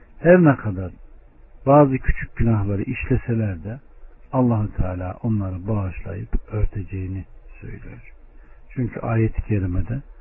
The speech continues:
size yasaklanan büyük günahlardan kaçınırsanız küçük günahlarınızı örter ve sizi şerefli bir mevkiye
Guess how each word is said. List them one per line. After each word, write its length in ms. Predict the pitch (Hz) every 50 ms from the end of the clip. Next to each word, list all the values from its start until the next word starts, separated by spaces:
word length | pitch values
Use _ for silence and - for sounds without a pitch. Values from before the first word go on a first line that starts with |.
| - - - - - - - - -
size 160 | - 135 139 151
yasaklanan 840 | 143 127 117 - - 110 107 - - 101 101 98 98 95 95 87
büyük 300 | 98 113 123 127 123 -
günahlardan 680 | - 113 107 107 95 90 98 98 98 90 82 92 95 92
kaçınırsanız 840 | - - 131 131 - - 151 175 185 170 - - 160 165 196 202 - - - - - - - - - - - - - -
küçük 400 | - - 143 - - 190 170 -
günahlarınızı 720 | - 131 117 113 104 85 92 104 98 95 92 85 80 92 - -
örter 440 | 123 117 110 110 - - 151 160 175 - - - - - - - - -
ve 120 | 104 98 - -
sizi 280 | - 101 104 120 143 170 - - - - - - - - - - -
şerefli 480 | - 127 131 143 139 127 135 135 117 104
bir 100 | 104 90
mevkiye 680 | 90 101 120 120 110 98 - - - 98 101 117 139